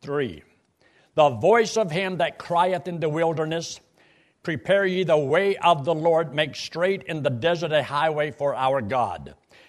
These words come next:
Every valley shall be exalted, every mountain and hill shall be made low, and the crooked shall be made straight, and the rough way plain,"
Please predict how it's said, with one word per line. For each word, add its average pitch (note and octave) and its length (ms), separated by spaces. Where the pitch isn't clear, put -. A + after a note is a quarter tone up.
Every C#3 240
valley D#3 320
shall F3 220
be E3 140
exalted, E3 680
every D3+ 380
mountain D#3 680
and D3+ 160
hill D#3 460
shall C#3+ 480
be D3 100
made C#3+ 300
low, E3+ 260
and D#3+ 160
the D#3 60
crooked C#3+ 640
shall D3 200
be C#3 120
made C#3 240
straight, G3+ 500
and D3 160
the D3+ 80
rough E3+ 300
way D#3 340
plain," C3 540